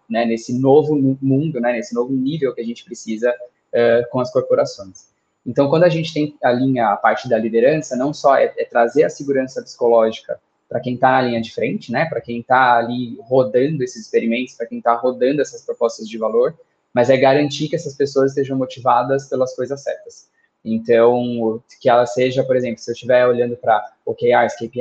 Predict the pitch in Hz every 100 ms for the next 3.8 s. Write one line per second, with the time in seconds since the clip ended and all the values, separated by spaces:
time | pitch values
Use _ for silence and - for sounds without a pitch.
0 | 120 110 117 113 110 _ _ - 110 131
1 | 135 139 135 127 139 143 139 123 117 147
2 | 139 143 131 123 123 113 117 113 143 156
3 | 123 120 113 117 - 151 147 101